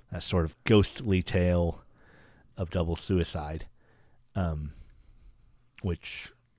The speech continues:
I remember really loving. Uh, yeah, so do look forward to another Shinoda film, our, our third and final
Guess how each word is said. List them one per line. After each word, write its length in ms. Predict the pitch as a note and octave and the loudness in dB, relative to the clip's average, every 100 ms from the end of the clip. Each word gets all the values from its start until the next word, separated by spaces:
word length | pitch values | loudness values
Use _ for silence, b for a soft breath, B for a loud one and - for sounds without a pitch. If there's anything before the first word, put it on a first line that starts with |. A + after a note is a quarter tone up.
| _ - | _ -6
I 80 | F#2+ | -4
remember 460 | D#2+ E2 E2 D#2+ D2 | -2 0 -2 -2 -4
really 280 | - F2+ D2+ | -2 0 -2
loving. 420 | D#2 D#2 D#2 D2 - - _ _ _ _ _ | -2 -2 -2 -8 -14 -20 _ _ _ _ _
Uh, 280 | G2 E2 D2+ C#2 b b - - - - - - _ _ _ - | -4 -4 -4 -8 b b -20 -20 -20 -20 -20 -20 _ _ _ -10
yeah, 220 | F2+ D#2 E2+ - | -8 -8 -10 -12
so 280 | - F2+ F2 | -2 0 0
do 140 | - A#2 | 4 4
look 160 | G#2 | 4
forward 280 | - G2 E2+ | 2 0 0
to 100 | - | -2
another 240 | F2 E2 D#2+ | -4 -4 -4
Shinoda 360 | - E2 D#2+ | -4 -4 -4
film, 200 | - E2 - | -6 -8 0
our, 180 | F#2+ G#2 | 0 0
our 140 | F#2+ D#2+ | -2 -4
third 320 | - B2+ B2 | 2 2 4
and 220 | G2+ F#2+ | 0 -2
final 400 | - G#2+ G2 D2 | -2 0 0 -4